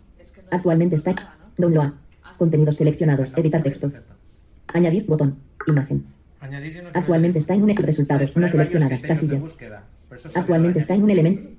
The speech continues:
Speaker 4: Puedes decir, eh, archivos que sean punto download,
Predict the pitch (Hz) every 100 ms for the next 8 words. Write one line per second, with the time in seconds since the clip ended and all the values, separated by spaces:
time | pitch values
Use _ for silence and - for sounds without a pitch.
0 | - - 160 160 156 185 180 147 _ 147
1 | 139 135 131 127 127 123 120 120 120 131
2 | - 151 156 156 - - 160 151 - _
3 | _ _ - - 147 151 156 151 151 156
4 | 170 175 180 180